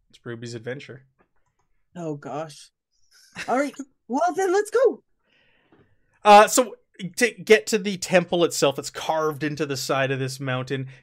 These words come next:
Speaker 1: You pass through the ruins themselves. Um, as you're passing through, like I said, it's not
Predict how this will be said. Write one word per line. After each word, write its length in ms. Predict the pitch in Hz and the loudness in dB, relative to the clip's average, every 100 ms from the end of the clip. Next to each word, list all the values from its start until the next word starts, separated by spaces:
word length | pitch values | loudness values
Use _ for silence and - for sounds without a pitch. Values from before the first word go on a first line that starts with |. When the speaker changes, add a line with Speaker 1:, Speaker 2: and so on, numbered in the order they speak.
| - | -12
Speaker 1:
You 140 | 147 | -12
pass 480 | 135 185 185 180 - | -4 2 2 2 -6
through 220 | 160 151 | -6 -4
the 100 | 139 | -4
ruins 600 | 117 127 147 170 196 - _ | -4 -6 -4 -6 -10 -12 _
themselves. 560 | 139 131 139 143 208 - - - | -12 -6 -2 -2 -4 -10 -20 2
Um, 280 | 196 196 208 | 10 10 10
as 200 | 220 240 | 4 2
you're 60 | 254 | 2
passing 280 | 226 220 208 | 0 0 0
through, 100 | 214 | 0
like 120 | 214 | 2
I 40 | 202 | 2
said, 180 | - | 0
it's 140 | 175 196 | 0 -2
not 260 | 214 233 | -2 -4